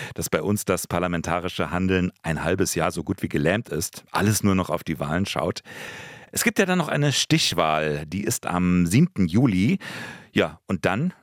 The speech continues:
definitiv zwischen Renaissance von Macron und Rassemblement National.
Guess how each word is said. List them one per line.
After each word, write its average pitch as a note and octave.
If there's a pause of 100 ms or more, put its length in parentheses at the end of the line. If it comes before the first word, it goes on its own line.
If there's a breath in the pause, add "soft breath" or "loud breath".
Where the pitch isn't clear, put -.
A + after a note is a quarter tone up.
(180)
definitiv C#3+
zwischen A#2+
Renaissance G#2+
von G#2+
Macron G#2
und G2+
Rassemblement G2
National. G#2